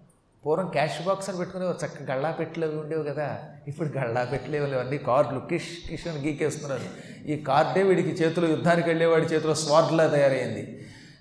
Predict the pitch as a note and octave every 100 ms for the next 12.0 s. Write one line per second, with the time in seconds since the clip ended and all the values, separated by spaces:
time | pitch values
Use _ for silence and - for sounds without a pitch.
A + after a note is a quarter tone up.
0 | - E3 F3+ C#3 D3+ G#3 - A3 G3 F3
1 | F3+ D#3 D3+ D3 C3 A#2 - - - -
2 | - - C#3+ G3+ F#3 D4+ G#3+ D3+ C#3+ D3
3 | G#3+ C4+ C#4+ C#4 - B3+ A#3 A#3+ A3 A3+
4 | G3+ A3 C4+ C4+ - C4 A#3 A#3+ A#3 F#3+
5 | A#3 A#3 A#3 A#3 - F3 A3+ A#3 A#3 A#3
6 | G#3+ G#3+ G#3+ G3+ G3+ G3+ B3+ A#3 F#3 E3
7 | G#3 G3+ G3+ G3+ G#3 G#3+ G3 F3+ F3 F3+
8 | F#3 A#3 F3+ F3 - F#3+ C#3 C3+ - -
9 | C#3 F#3 A3+ A3+ - F#3 A3+ A3+ C4+ B3+
10 | G#3+ G#3+ A3+ G#3+ G#3 - G3+ E3+ F3 F3
11 | G#3 G3+ G3 E3 F#3 F3+ F3+ F3 E3+ -